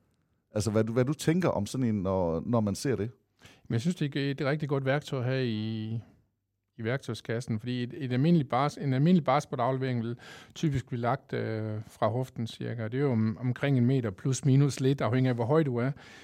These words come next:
Speaker 2: Hvorimod et indkast, det bliver jo nok sluppet, specielt hvis du er omkring de der to meter, som, som rigtig mange af dem er, bliver jo nok sluppet i en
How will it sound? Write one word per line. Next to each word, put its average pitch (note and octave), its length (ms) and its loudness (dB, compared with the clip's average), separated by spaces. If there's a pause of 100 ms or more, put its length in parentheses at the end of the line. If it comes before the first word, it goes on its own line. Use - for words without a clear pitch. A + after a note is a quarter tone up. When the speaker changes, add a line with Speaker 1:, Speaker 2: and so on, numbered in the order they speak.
(220)
Speaker 2:
Hvorimod D3 340 6
et C3+ 80 2
indkast, C#3+ 600 2
det C3+ 460 2
bliver C3+ 180 0
jo B2+ 60 4
nok C3+ 160 2
sluppet, D#3 380 0
specielt D3+ 360 0
hvis B2+ 160 -2
du C3+ 120 -4
er B2 40 0
omkring C#3 320 0
de C#3 80 -2
der C3+ 120 0
to C#3+ 200 -2
meter, C3+ 280 4
som, C3 280 -2
som C3 160 0
rigtig C3 260 0
mange B2+ 220 2
af B2+ 80 2
dem B2+ 140 -2
er, B2+ 100 0
bliver C3 160 -4
jo B2 60 2
nok B2+ 180 0
sluppet C3+ 340 0
i A#2+ 60 0
en A#2+ 340 0